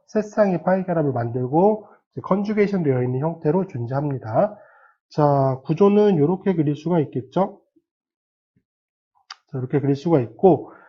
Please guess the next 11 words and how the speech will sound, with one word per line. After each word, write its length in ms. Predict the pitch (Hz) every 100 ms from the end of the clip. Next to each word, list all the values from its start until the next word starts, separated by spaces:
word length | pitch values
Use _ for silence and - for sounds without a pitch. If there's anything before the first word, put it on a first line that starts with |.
| _ _
자, 380 | - 139 127 123 -
분자식을 420 | 170 208 226 214
보면은 380 | 202 190 180 180
탄소 300 | 233 220 170
여섯 340 | 139 196 190
개, 380 | 165 165 226 247 -
이제 100 | 143
수소가 680 | - 247 - 220 214 240 208
여섯 360 | 143 139 190 190
개 120 | 175
존재합니다. 880 | 139 123 127 135 139 135 135 156